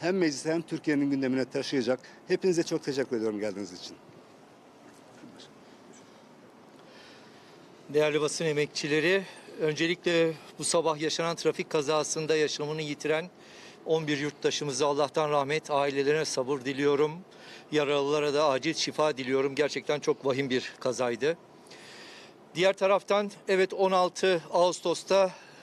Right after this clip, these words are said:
Speaker 2: Can için, sevgili Can için meclisi,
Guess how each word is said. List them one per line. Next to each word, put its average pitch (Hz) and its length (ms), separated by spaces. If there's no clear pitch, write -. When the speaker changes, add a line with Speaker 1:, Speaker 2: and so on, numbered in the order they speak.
Speaker 2:
Can 180 240
için, 165 260
sevgili 160 440
Can 165 160
için 170 360
meclisi, 165 580